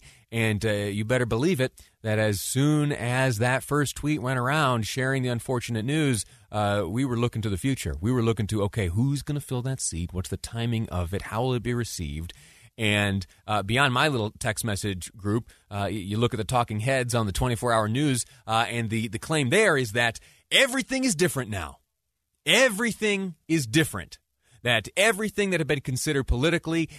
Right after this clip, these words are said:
everything that was informing your decision come November third, it's all upended now. And I don't know if I agree. It doesn't have to be that way.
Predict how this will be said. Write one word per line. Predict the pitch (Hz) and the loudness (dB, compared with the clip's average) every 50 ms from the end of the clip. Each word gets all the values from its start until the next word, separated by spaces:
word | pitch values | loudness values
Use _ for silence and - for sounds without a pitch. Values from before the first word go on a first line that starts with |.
| - - | -4 0
everything | 196 208 202 180 202 185 - - 190 185 | 2 2 2 2 0 0 0 0 0 2
that | 175 160 151 | 2 2 2
was | 147 127 | 2 0
informing | 131 123 113 - - 151 170 170 175 170 170 151 | 0 -2 -2 -2 -2 0 2 2 2 2 2 0
your | 127 139 151 160 160 | 2 2 2 2 0
decision | 143 117 117 - - 165 160 139 - 165 151 | -2 -2 -4 -4 -2 0 0 0 0 -2 -2
come | 135 - 143 147 147 147 | -2 -4 -4 -2 0 0
November | 143 127 113 143 147 147 131 131 127 | 0 0 0 -2 -2 0 0 0 0
third, | - 147 147 151 160 | 2 2 2 2 2
it's | 143 - - - | 0 -2 -4 -2
all | - 160 170 185 208 196 | 2 2 4 4 4 4
upended | 185 156 - 175 170 151 143 107 | 2 2 0 -2 -2 -2 -2 -2
now. | 113 110 92 82 87 95 98 - _ _ _ _ - - _ _ _ _ _ _ _ _ _ _ _ _ _ _ _ _ _ - | -2 -2 -2 -2 -2 -4 -6 -8 _ _ _ _ -20 -20 _ _ _ _ _ _ _ _ _ _ _ _ _ _ _ _ _ -4
And | 127 127 127 123 123 120 117 113 113 98 92 - _ _ _ _ _ _ _ _ _ _ _ _ _ _ _ _ _ _ _ _ _ _ _ _ _ _ _ _ _ _ | -2 0 0 2 2 2 2 2 0 0 -2 -6 _ _ _ _ _ _ _ _ _ _ _ _ _ _ _ _ _ _ _ _ _ _ _ _ _ _ _ _ _ _
I | - | 0
don't | 156 156 | 2 2
know | 156 143 | 2 0
if | 117 123 | 0 -2
I | 113 | -4
agree. | 98 87 87 71 76 - _ _ _ _ _ _ _ _ _ _ _ _ _ _ _ _ _ _ - | -4 -4 -8 -10 -12 -16 _ _ _ _ _ _ _ _ _ _ _ _ _ _ _ _ _ _ -6
It | 113 | -2
doesn't | 110 202 185 170 | 0 0 0 0
have | 123 127 151 147 - | 0 0 -2 -2 -2
to | - 90 | -4 -6
be | 92 92 | -6 -6
that | 82 82 71 - | -6 -6 -8 -8
way. | 62 62 60 - | -10 -12 -14 -16